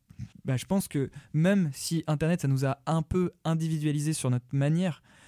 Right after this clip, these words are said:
de consommer du contenu, on retrouve une, un besoin de linéarité.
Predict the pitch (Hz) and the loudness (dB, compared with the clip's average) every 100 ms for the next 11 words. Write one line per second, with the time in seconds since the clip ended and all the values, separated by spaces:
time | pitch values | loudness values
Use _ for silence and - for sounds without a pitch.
0 | - - 135 135 139 127 123 127 120 196 | -8 -2 0 0 0 -2 -2 -6 0 0
1 | 247 _ - - - - - 156 151 185 | -2 _ -20 -20 -20 -20 -6 0 2 2
2 | - 220 180 147 135 139 156 160 180 139 | 0 0 2 2 2 0 0 0 0 2
3 | 139 151 147 131 131 175 | 2 2 2 0 0 -4